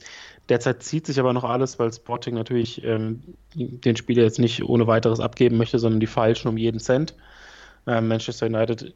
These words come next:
verhandelt auch. Ähm, Ausstiegsklausel ist extrem hoch, also da wird man sich darunter einigen wollen. Also dass das im Moment, ähm, ja, eine schwierige Geschichte ist. Sporting will natürlich seinen, ähm,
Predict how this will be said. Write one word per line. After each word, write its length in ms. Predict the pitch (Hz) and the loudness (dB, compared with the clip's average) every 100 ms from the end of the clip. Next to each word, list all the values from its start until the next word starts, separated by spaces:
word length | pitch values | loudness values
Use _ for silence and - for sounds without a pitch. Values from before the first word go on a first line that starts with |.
| _ - | _ -20
verhandelt 500 | - 117 117 113 110 | -6 -2 0 0 0
auch. 380 | 120 139 - - _ - | 4 2 0 -12 _ -12
Ähm, 320 | - 117 117 113 - - - 131 | -6 -4 -4 -8 -14 -20 -20 -6
Ausstiegsklausel 760 | 123 123 - - 117 117 117 | -4 -4 -8 -4 2 2 0
ist 140 | - - | -4 -6
extrem 420 | 117 - 120 110 | -10 -2 0 2
hoch, 240 | 131 147 | 2 2
also 160 | 120 117 | 2 0
da 140 | 113 | 0
wird 120 | 117 117 | 0 0
man 140 | 113 | 0
sich 340 | 117 - - - | 0 -4 -12 -2
darunter 420 | 110 135 143 117 | 0 2 0 2
einigen 360 | 123 127 123 120 | 2 0 -2 0
wollen. 300 | 123 127 131 _ _ _ _ _ _ _ _ - - | 2 2 -4 _ _ _ _ _ _ _ _ -16 -6
Also 160 | 120 | -2
dass 220 | 113 107 - | 0 0 -2
das 160 | 123 | -2
im 60 | 127 | -2
Moment, 380 | 117 113 123 - - - - - - - | 0 0 0 -4 -18 -20 -20 -20 -20 -12
ähm, 460 | 113 120 120 117 113 | -4 0 0 -2 -6
ja, 160 | 110 123 | -2 0
eine 140 | 135 | -2
schwierige 440 | - 123 139 127 120 | -2 -2 0 0 0
Geschichte 400 | 117 156 - 117 | -2 -2 0 -2
ist. 120 | - | 0
Sporting 360 | 117 117 131 | 0 0 2
will 100 | 123 | 4
natürlich 380 | 123 120 123 127 | 4 4 2 2
seinen, 420 | 123 117 117 113 | 2 2 2 -2
ähm, 500 | - 113 113 110 113 | -2 -2 0 -2 -4